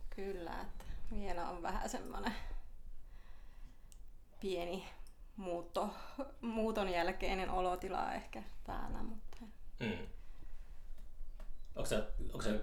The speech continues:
Speaker 2: Kuusamon opisto sulle tuttu vai, tota?
Speaker 1: Ei oikeastaan ole, että mä oon siinä nyt kerran käynyt pihalla, että se oli, tota, muutenkin etänä oli se haastattelu sinne.
Speaker 2: Niin.
Speaker 1: Mutta tota, se on aina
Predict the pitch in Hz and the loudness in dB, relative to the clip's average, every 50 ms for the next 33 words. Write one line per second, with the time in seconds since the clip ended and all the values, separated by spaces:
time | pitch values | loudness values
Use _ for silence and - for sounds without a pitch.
0 | - - - 120 107 107 104 92 87 - 98 - - - 90 - - 98 95 - | 2 2 4 4 4 6 6 6 6 4 4 2 2 2 2 2 2 0 0 0
1 | 85 80 - - - - - - - - - - - - - - - - - - | 0 0 2 2 2 4 2 2 0 -2 -4 -6 -4 -4 -2 0 0 0 0 0
2 | 208 247 262 247 202 190 190 190 185 175 180 - - - 185 175 180 175 - 180 | 2 4 4 6 4 4 2 2 0 -2 -2 -2 -2 -2 0 0 0 0 0 2
3 | 180 175 165 160 175 - - - - - - - - - 165 165 - - 175 170 | 2 2 2 2 2 0 -2 -6 -6 -8 -8 -6 -4 -4 -2 -2 -2 -4 -4 -2
4 | 165 165 165 160 160 - - - 165 165 165 165 - - - 233 247 254 233 208 | -2 -2 -4 -4 -6 -6 -6 -6 -4 -4 -4 -4 -4 -2 0 2 2 4 4 2
5 | 185 180 - 165 160 156 156 156 - - - - - - - - - - 147 156 | 2 2 2 0 0 0 -2 -4 -6 -8 -8 -8 -8 -8 -10 -10 -10 -10 -10 -8
6 | 156 151 156 160 160 156 - - - - - 147 151 151 - - - - - - | -6 -6 -4 -4 -6 -6 -8 -8 -8 -6 -6 -6 -6 -6 -8 -8 -12 -12 -12 -10
7 | - - - - 151 151 - - - - 165 160 - 160 - - - 170 - - | -10 -8 -6 -4 -4 -4 -6 -6 -6 -6 -6 -4 -6 -6 -4 -4 -4 -2 0 2
8 | 165 156 165 165 - - 170 180 - - 196 - 190 180 170 175 - - - - | 2 2 2 0 0 0 2 2 4 6 6 6 6 6 4 2 0 -2 -4 -4
9 | - - 247 247 240 254 - 262 254 247 254 254 262 254 - - - - - 202 | -4 -4 -4 -6 -4 -4 -4 -4 -2 -2 0 0 -2 -2 -2 -4 -4 -2 -2 0
10 | 180 165 - - - - - - - - - - - - - - - - - - | 0 0 0 2 2 4 4 4 2 2 2 2 2 2 2 0 -2 -4 -4 -4
11 | - - - - - - 220 190 190 190 196 208 - - 208 196 202 202 196 196 | -6 -6 -8 -8 -8 -6 -6 -6 -6 -8 -8 -8 -8 -6 -6 -6 -4 -6 -6 -6
12 | - 208 208 208 202 - - - - - - - - - - - 185 185 190 - | -6 -4 -4 -4 -4 -4 -6 -6 -8 -10 -10 -10 -8 -2 2 4 4 6 6 4
13 | 190 190 202 196 190 190 190 208 | 4 4 2 2 2 4 4 4